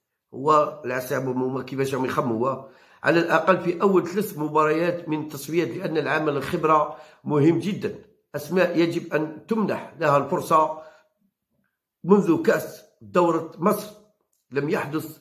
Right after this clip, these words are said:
ال-، المدرب تغييرات كثيرة على تشكيلته، مفضل الاستمرار،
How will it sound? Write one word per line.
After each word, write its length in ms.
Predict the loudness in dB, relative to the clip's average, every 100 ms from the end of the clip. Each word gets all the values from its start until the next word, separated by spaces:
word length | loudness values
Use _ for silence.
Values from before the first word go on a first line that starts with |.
| -10
ال-، 560 | -2 2 2 2 -8 -20 _ _ _ _ _ _ _ _ _ _ _ -20 -20 _ -2
المدرب 600 | 0 2 2 2 -2 -10 -20 _ _ _ -4
تغييرات 540 | 0 2 4 4 2
كثيرة 580 | 0 0 2 2 0 -6
على 200 | -6 -4
تشكيلته، 920 | -4 -6 -6 -4 -4 -2 -4 -4 -6 -6
مفضل 520 | -4 0 0 0 -2
الاستمرار، 880 | -2 -6 -4 -4 2 4 4 2